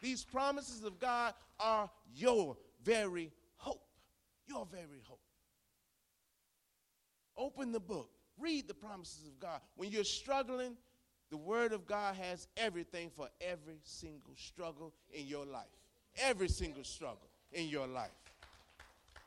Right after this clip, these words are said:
God always said that He would never leave us nor forsake us.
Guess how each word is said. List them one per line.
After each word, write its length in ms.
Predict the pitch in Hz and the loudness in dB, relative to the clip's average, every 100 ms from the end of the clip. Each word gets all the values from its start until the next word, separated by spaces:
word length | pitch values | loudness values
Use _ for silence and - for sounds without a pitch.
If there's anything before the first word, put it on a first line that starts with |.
| - - - - - - - - - - - - - - - - | -20 -20 -20 -20 -20 -20 -20 -20 -20 -20 -20 -20 -20 -20 -20 -8
God 260 | 185 196 202 | 0 4 8
always 420 | 208 208 180 151 | 8 6 2 0
said 300 | - 160 143 | -2 -2 -2
that 100 | 143 | -4
He 100 | 190 | -6
would 180 | 175 170 | -8 -8
never 240 | 170 156 | -8 -8
leave 320 | 156 160 156 | -8 -8 -8
us 140 | 143 135 | -12 -14
nor 160 | 143 | -14
forsake 460 | 135 - - 127 104 - | -14 -16 -18 -18 -18 -20
us. 300 | _ - | _ -20